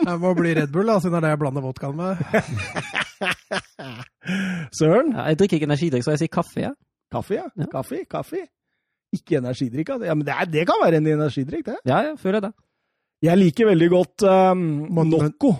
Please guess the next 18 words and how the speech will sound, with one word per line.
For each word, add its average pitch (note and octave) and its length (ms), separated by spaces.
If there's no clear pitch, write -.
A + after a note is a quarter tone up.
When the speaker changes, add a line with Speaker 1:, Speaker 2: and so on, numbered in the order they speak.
Speaker 2:
Nocco E3 480
av G#3 380
Speaker 1:
Ja. - 0
Speaker 2:
de F#3+ 180
aller, E3+ 540
aller, D3 480
eh, D3+ 480
Speaker 1:
Har D3 40
ikke D3 40
du G#3+ 120
Speaker 2:
forskjell- E3 60
Speaker 1:
kommet F3 240
med E3+ 80
noen F3 120
sånne E3 160
mønsterdrikk D#3 920
her? - 140
Speaker 2:
Jo, D#3 260